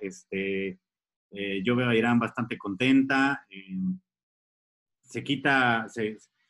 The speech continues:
ella se, se levanta y, y está vestida de Ferrari, como siempre, está feliz. Y, este, y vamos a iniciar, vamos a, a, a saludar. Gracias a todos los que están con nosotros conectados y vamos a iniciar primero saludando,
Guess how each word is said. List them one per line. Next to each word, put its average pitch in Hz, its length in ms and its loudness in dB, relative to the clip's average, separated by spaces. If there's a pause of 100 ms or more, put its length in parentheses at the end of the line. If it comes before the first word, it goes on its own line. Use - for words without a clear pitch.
(180)
ella 139 300 2
se, 113 380 -2
se 123 160 -4
levanta 131 500 2
y, 117 180 2
y 110 240 -2
está 127 220 -6
vestida 131 320 0
de 113 100 0
Ferrari, 131 640 2
como 98 240 -8
siempre, 135 460 0
está 131 260 -8
feliz. 151 500 2 (560)
Y, 104 220 -4
este, 98 720 -4
y 95 140 -6
vamos 120 260 -2
a 107 60 -8
iniciar, 123 500 -2
vamos 120 300 -4
a, 107 60 -8
a, 101 100 -10 (480)
a - 20 -10
saludar. 117 480 -6
Gracias 123 280 -4
a - 40 -12
todos 123 160 -6
los 117 100 -6
que - 60 -20
están 117 380 -4 (320)
con 170 160 -2
nosotros 180 280 0
conectados 175 640 0
y 151 60 4
vamos 147 320 0
a 123 100 0
iniciar 123 440 2
primero 131 360 0
saludando, 123 680 -2